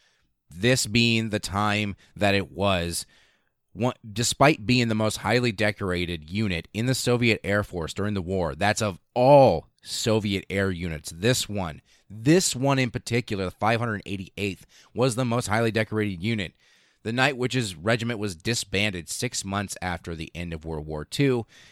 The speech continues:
and when it came to the big Victory Day parade in Moscow, they were not included because of the stupid reason their planes were too slow.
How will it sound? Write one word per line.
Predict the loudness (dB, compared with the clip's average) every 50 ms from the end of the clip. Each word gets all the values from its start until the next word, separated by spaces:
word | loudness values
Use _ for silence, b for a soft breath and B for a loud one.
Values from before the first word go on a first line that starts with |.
| b b b b b 0
and | 4 4 4 6
when | 6 4 4
it | 2 0
came | -2 -2 -2 -2
to | -2 -4
the | -6
big | -2 0 0 0 0
Victory | 0 -2 -2 -2 -2 -4 -4 -4
Day | -2 -2 -4 -4
parade | -4 -6 -6 -4 -4 -4 -4 -4
in | -6 -6 -4
Moscow, | -2 0 0 0 0 -2 -2 0 0 2 2 0 -2 -4 _ _ _ _
they | -4 0 0 2 2
were | 0 -2 -2 -2 -2 0 -2
not | -2 -4 -2 -2 -2 -2 -4 -6 -10 -14
included | -16 -16 -14 -16 -18 -10 -6 -4 -4 -2 -4 -4 -8 -8 -10 -10
because | -10 -10 -10 -4 2 4 4 6 6 4 2 0 -4 -8 -10 _ _ _ _ _ _ _ -10
of | -6 -4
the | -4 -4
stupid | -4 -4 -6 -4 -4 -4 -4 -2
reason | -4 -4 -4 -4 -6 -8 -8 -12 b b b b b b b b b _ _
their | -6 -4 -4 -4
planes | -4 -8 -8 -6 -6 -6 -6 -8 -10 -10 -12 -12 -14 _ _ _ _ -10
were | -10 -10 -8
too | -8 -10 -10 -10 -8
slow. | -8 -10 -4 2 4 4 4 4 0 -6